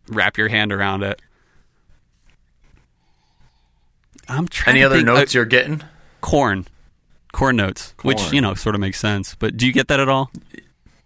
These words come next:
Speaker 2: No.
Speaker 1: Okay. That's cool.
Speaker 2: I'm just getting a, a, an overall sweetness, uh, on the
Speaker 1: Yeah,
Speaker 2: nose.
Speaker 1: definitely a sweetness.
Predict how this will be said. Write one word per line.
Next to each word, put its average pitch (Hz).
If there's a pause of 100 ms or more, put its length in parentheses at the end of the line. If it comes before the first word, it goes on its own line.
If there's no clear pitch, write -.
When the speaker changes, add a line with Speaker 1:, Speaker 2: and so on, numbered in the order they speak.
(420)
Speaker 2:
No. 131 (540)
Speaker 1:
Okay. 104 (1160)
That's 165
cool. 107 (100)
Speaker 2:
I'm 151
just 190
getting 165
a, -
a, 117
an 120
overall 120
sweetness, - (280)
uh, 85
on 85
the 117
Speaker 1:
Yeah, 101
Speaker 2:
nose. 76 (300)
Speaker 1:
definitely 127
a 107
sweetness. 104